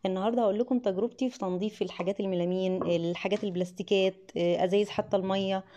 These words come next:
ال-، آه، السكينه. السكينه برضو بين السلاح والايد بتاعتها كده بيبقى في منطقه صعب ان احنا ننضفها، آه، الكبه، الشفشق بتاع الخلاط، الحاجات دي بتلاقي اماكن كده صعب ان انتي تنضفيها. فاقول لكم على طريقه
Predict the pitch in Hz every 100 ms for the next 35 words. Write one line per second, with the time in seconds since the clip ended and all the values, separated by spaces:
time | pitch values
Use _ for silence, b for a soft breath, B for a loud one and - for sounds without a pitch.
0 | B B B 170 170 170 170 170 170 170
1 | 170 170 165 185 - 180 - 202 196 190
2 | 196 - - - 196 180 185 185 175 185
3 | 190 185 196 190 220 - 185 180 196 180
4 | 180 190 190 208 202 190 196 190 214 196
5 | 190 196 202 190 185 202 214 190 180 165
6 | 196 196 196 190 - B B B - 180
7 | 185 180 180 180 180 208 214 202 214 208
8 | 175 175 196 190 185 180 190 185 180 208
9 | 208 196 190 202 196 196 190 196 185 196
10 | 226 262 269 277 262 226 262 254 233 254
11 | 247 262 214 220 254 247 226 196 196 247
12 | 254 294 320 B B B B B B -
13 | 208 233 294 277 226 226 226 180